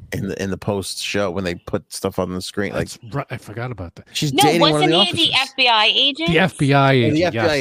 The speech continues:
Speaker 1: agent. Sorry, it wasn't the local
Speaker 3: Yeah.
Speaker 1: cop. You're right. The F B I agent who was, who was assigned to the task, the, uh,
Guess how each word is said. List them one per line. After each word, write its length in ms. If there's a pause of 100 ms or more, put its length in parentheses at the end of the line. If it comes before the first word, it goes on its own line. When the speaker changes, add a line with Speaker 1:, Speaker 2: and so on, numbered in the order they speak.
(120)
Speaker 1:
agent. 200
Sorry, 300
it 80
wasn't 240
the 60
local 120
Speaker 3:
Yeah. 160
Speaker 1:
cop. 180
You're 140
right. 160
The 140
F 140
B 120
I 120
agent 420
who 80
was, 340
who 80
was 160
assigned 300
to 60
the 120
task, 500
the, 180
uh, 120